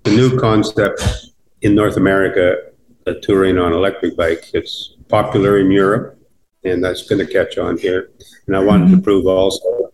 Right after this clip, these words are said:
Speaker 1: they wanted to prove you could travel with two batteries and charge them up at carry-on the next day.
Speaker 2: Yeah, sounds great. So you were doing this, um, well, this is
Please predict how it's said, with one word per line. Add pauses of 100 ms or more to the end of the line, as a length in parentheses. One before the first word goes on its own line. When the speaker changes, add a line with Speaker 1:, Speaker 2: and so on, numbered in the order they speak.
Speaker 1:
they
wanted
to
prove
you
could
travel
with
two
batteries
and (320)
charge
them
up
at
carry-on
the
next
day. (460)
Speaker 2:
Yeah, (280)
sounds
great. (600)
So
you
were
doing
this,
um,
well,
this
is